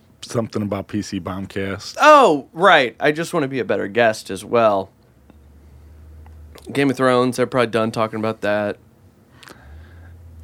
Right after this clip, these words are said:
Speaker 1: But they, they haven't talked about it with Matt Bosler, and
Speaker 2: That's
Speaker 1: they,
Speaker 2: true.
Speaker 1: they don't have your perspective on it.
Speaker 2: Um. Yeah. Okay. Okay. Could you?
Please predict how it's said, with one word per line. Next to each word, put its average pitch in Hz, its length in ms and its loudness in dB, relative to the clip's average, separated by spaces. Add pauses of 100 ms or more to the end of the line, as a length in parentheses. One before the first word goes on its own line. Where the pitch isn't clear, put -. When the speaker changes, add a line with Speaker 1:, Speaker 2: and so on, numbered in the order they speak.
Speaker 1:
But 117 220 0
they, 113 320 0
they 104 160 -4
haven't 92 340 -10
talked - 260 -8
about 92 200 -8
it 92 40 -10
with 87 140 -12
Matt 92 220 -10 (200)
Bosler, 87 520 -10 (160)
and 101 180 -8
Speaker 2:
That's 95 120 -6
Speaker 1:
they, 95 40 -14
Speaker 2:
true. 98 180 -6
Speaker 1:
they 92 60 -8
don't 92 140 -12
have 95 280 -14 (240)
your 92 300 -6 (400)
perspective 98 580 -10
on 95 180 -8
it. 110 80 -10 (760)
Speaker 2:
Um. 92 500 -6 (1900)
Yeah. 131 480 -2 (140)
Okay. 110 400 -4 (340)
Okay. 113 340 -4 (920)
Could 127 200 -8
you? 120 200 -10